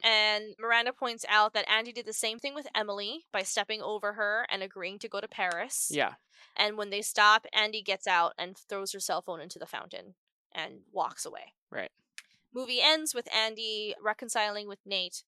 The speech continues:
Speaker 2: Yeah.
Speaker 1: and going to a job interview with a, at the, what is it?
Speaker 2: Doesn't matter.
Speaker 1: She goes to
Speaker 2: <laughs> At, at a newspaper.
Speaker 1: It's a newspaper, and R-, Miranda wrote her, like, this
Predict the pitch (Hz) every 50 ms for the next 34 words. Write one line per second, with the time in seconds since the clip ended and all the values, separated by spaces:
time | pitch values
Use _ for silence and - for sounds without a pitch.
0 | _ - 143 143 - - - 208 202 196 208 208 208 208 214 220 - - - 202
1 | 202 196 196 196 196 196 - - 202 202 - 208 190 190 196 202 196 196 190 190
2 | 185 180 180 175 175 - - 170 - - - - - - 196 190 185 180 175 -
3 | - 104 - - - 196 196 _ _ - 214 202 202 202 190 196 226 254 277 320
4 | 330 339 339 - _ _ _ _ _ _ _ _ _ _ _ _ _ - 175 175
5 | 147 139 - - 117 117 117 120 - - - _ _ _ _ - - 381 359 359
6 | 349 349 330 - - 311 311 277 - - 320 - - 196 202 196 185 170 165 190
7 | 220 - - - 196 220 - - - - 320 - - _ - - 403 349 - 320
8 | 285 254 240 233 - - 233 220 214 - 220 214 214 214 208 - - 214 220 208
9 | 208 208 202 - - 226 226 - - 240 240 240 233 226 226 220 226 220 202 196
10 | 202 208 202 208 202 - 208 - 196 185 185 180 180 185 180 160 180 _ - 185
11 | 185 190 - - - - - - -